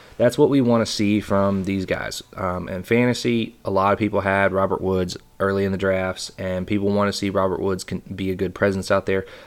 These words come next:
Uh, this game gives me hope that he has life the rest of his fantasy, uh, season this year.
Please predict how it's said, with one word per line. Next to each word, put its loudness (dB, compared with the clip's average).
Uh, -2
this 2
game 2
gives 2
me 0
hope 0
that 0
he -4
has 0
life -2
the -4
rest -2
of -4
his -4
fantasy, -4
uh, -6
season 0
this 0
year. 2